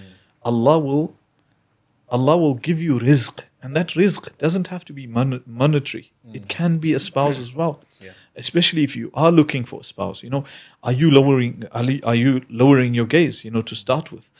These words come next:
Speaker 1: Is that something that, that's clearly connected to nikah? So start with that,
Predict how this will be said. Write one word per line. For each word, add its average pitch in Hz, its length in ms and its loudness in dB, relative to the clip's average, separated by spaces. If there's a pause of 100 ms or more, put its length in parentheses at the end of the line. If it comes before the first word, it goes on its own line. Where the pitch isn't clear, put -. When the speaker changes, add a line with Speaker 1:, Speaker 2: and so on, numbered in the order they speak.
(280)
Speaker 1:
Is 104 260 -6
that 117 160 -6
something 131 360 -2
that, 107 200 -6
that's 113 260 -8
clearly 160 440 4
connected 117 580 -4
to 113 120 -14
nikah? 117 380 0 (400)
So 123 280 0
start - 400 -4
with 127 120 -8
that, 156 320 -4